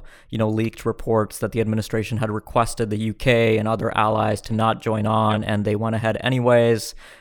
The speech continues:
Speaker 1: Um, obviously, the significant U S ally that didn't sign on was Japan. Um, but I think the, uh, the legacy of the A I I B does show some hesitance, um, on the part of this administration to, um,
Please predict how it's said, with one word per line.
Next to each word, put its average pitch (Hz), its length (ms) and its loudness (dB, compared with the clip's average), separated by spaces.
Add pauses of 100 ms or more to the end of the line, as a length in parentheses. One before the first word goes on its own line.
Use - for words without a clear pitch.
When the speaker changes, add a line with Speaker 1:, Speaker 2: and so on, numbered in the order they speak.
Speaker 1:
Um, 107 320 4
obviously, 120 280 2
the 110 100 -4
significant 120 440 0
U 113 120 2
S 110 160 0
ally 110 220 2
that 104 120 0
didn't 117 200 2
sign 113 240 0
on 110 160 0
was 107 140 -4
Japan. 120 600 0 (100)
Um, 107 460 0 (540)
but 131 160 8
I 135 60 6
think 180 260 2
the, 135 320 4
uh, 113 240 6 (120)
the - 80 -2
legacy 131 280 4
of 120 60 -4
the 123 120 4
A 120 80 6
I 117 160 6
I 113 60 4
B 110 160 2
does 117 260 4
show 113 280 0
some 107 180 -2
hesitance, 107 760 -4
um, 107 320 -4
on 110 160 -2
the 104 60 -2
part 113 180 0
of 104 60 0
this 107 120 -8
administration 107 760 -4
to, 107 440 -2
um, 101 300 -2